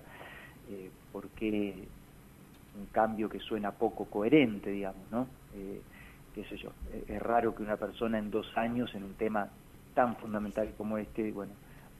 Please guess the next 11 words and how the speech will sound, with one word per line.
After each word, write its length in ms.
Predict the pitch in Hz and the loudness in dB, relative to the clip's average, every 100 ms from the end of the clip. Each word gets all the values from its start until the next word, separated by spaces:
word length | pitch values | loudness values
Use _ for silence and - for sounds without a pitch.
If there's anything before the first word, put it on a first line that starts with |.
| - | 0
antes 420 | 117 110 110 98 | 0 2 -2 0
digo 160 | 107 104 | 0 0
una 140 | 104 | 0
cosa, 320 | - 131 - | 4 4 4
hoy 120 | 101 | 0
digo 300 | 101 98 113 | 0 4 8
otra, 320 | 135 - - 95 - - - - | 8 6 0 -6 -10 -18 -12 -4
suena 220 | 107 98 | -2 -2
un 80 | 92 | -4
poco 260 | 101 104 | -6 -6
incoherente, 800 | 101 104 107 113 113 107 120 98 | -8 -4 0 2 2 0 0 0